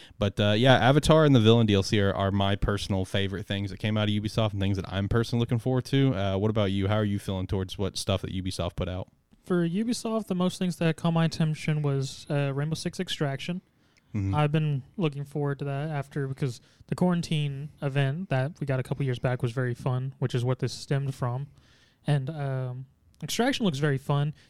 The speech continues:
Speaker 2: Gives a good, uh, P V E to a game that's strictly P V P for the most part, and allows people to play with Assault and defending operators together on teams,
Speaker 1: Mm-hmm.
Speaker 2: which will be fun. Um,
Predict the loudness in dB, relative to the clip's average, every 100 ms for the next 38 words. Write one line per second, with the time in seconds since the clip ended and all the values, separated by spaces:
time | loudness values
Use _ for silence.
0 | -2 0 2 0 -2 -6 -20 _ _ -4
1 | 0 0 -2 -6 -12 -4 2 4 2 0
2 | 0 0 -2 -2 -2 -4 -4 -6 -2 -2
3 | -2 -2 -2 -2 -2 -2 -4 -4 -4 -4
4 | -4 -6 -14 -20 -20 -8 -6 -4 -6 -4
5 | -6 -8 -10 -6 -6 -6 -8 -12 _ _
6 | -20 -12 -2 2 2 0 -6 -10 -6 -4
7 | -4 -4 -6 -8 -8 -12 -14 -12 -6 -4
8 | -4 -4 -4 -4 -4 -6 -6 -4 -4 -6
9 | -6 -6 -8 -10 -2 0 0 0 -4 -4
10 | -4 -4 -8 -14 _ _ _ _ _ _
11 | _ -6 -2 0 0 0 -4 -6